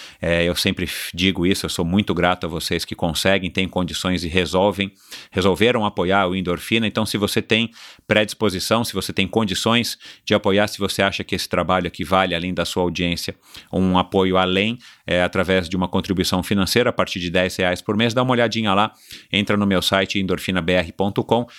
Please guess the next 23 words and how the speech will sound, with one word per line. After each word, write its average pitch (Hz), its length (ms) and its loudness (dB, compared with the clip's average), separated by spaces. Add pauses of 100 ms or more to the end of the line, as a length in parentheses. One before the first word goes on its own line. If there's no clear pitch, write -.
(160)
à 107 80 2
direita 104 460 2
em 104 140 0
cima 95 360 0
vocês 92 300 0
vão 90 100 0
ver 90 80 2
uma 90 160 2
caixa 90 320 -2
de 85 120 -6
texto 87 320 -4
amarela, 101 360 2
você - 160 -4
clica 95 360 0
lá 92 120 2
e 95 40 0
você 92 240 -4
vai 92 100 0
ser 92 140 -2
direcionado 85 600 0
automaticamente 85 840 -2
pro 85 160 -6
site - 420 -2